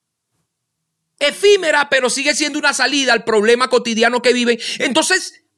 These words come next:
hacen de su vehículo un hogar y el piso es su casa.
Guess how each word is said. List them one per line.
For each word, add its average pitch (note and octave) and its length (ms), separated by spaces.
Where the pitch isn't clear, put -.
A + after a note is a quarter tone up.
hacen C#4 600
de D#4+ 180
su C#4 280
vehículo G#3 720
un G#3+ 220
hogar A3+ 580
y F3+ 120
el E3+ 180
piso D#4 360
es C3+ 80
su D#3 140
casa. - 360